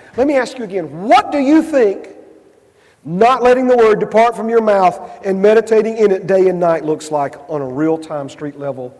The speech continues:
moment-by-moment basis in our lives? What, I mean, if, if, if this is God's word to you, right? This is a rhema word. This is rhema Christos to me. Well, what does that look like?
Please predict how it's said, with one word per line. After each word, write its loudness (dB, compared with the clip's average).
moment-by-moment -2
basis -12
in -12
our -12
lives? -18
What, -6
I -8
mean, -6
if, -10
if, -6
if -6
this -2
is -8
God's 2
word 0
to -6
you, 2
right? 2
This 0
is -4
a 0
rhema 2
word. 2
This -4
is -8
rhema 0
Christos -4
to -12
me. -8
Well, -8
what -6
does -14
that -8
look -2
like? -18